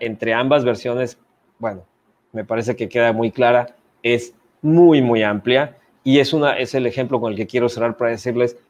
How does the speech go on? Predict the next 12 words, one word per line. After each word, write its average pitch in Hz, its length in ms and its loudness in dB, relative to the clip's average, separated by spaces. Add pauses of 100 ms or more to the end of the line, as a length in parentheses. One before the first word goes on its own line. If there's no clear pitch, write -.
(180)
cómo 139 500 4 (160)
la 113 100 -2
información 110 540 -2
científica 120 760 0 (280)
nos 110 200 -4
puede 123 520 2 (340)
servir 117 420 -2
muy 151 340 4
bien 135 360 0 (240)
como 123 200 -2
una 127 180 2
herramienta 120 600 -2